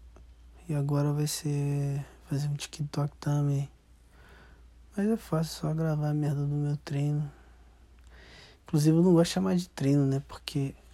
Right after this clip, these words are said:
quando tu fala treino, implica que você vai competir, né? Ou tá treinando realmente,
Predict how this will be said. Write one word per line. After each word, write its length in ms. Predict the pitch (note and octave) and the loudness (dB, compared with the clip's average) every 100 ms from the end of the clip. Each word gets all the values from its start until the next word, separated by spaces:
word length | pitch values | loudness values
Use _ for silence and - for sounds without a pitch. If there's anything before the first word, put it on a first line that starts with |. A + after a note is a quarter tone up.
| - - - - - | -20 -20 -20 -20 -20
quando 220 | - D3+ | -2 -2
tu 100 | - | -2
fala 240 | - D#3+ C3+ - | 0 2 2 -2
treino, 380 | - C3 D3 C3+ | -2 2 4 2
implica 400 | C3 - C3 - | 0 -2 -2 -2
que 120 | - C#3+ | -6 -4
você 600 | C#3+ - C#3+ C#3 C#3+ C#3+ - - - - - - - - - - - - - - - - - | -4 -4 -4 -2 -4 -6 -14 -20 -20 -20 -20 -20 -20 -20 -20 -20 -20 -20 -20 -20 -20 -20 -6
vai 280 | C#3+ C3+ C3+ - | -2 0 -2 -4
competir, 800 | D3 D3 E3 E3+ - C#3+ D3 D3+ | -4 0 0 0 -4 0 2 0
né? 120 | D3 - - - - - - - - - - - - - - - - - - - - - | -2 -12 -20 -20 -20 -20 -20 -20 -20 -20 -20 -20 -20 -20 -20 -20 -20 -20 -20 -20 -20 -4
Ou 180 | F3+ F#3+ | -2 0
tá 140 | G3+ | -2
treinando 540 | F#3 A#3 B3+ F3+ F3 | 0 4 6 8 8
realmente, 500 | E3 E3 D#3 D3 - | 8 4 2 0 -4